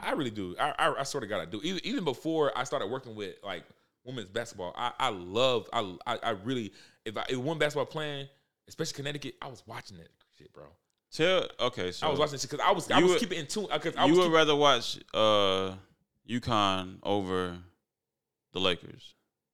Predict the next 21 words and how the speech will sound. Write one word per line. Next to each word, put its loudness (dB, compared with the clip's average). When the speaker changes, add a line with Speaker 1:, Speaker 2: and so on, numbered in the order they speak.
Speaker 1:
I, -10
I'd -10
rather -8
watch -8
N -14
B -10
A -14
over -14
N -20
C -20
double -14
A. -14
Speaker 2:
Oh, -10
okay, -20
got -20
it. -20
Speaker 1:
So -8
I -6
can't -12
say -8
that. -14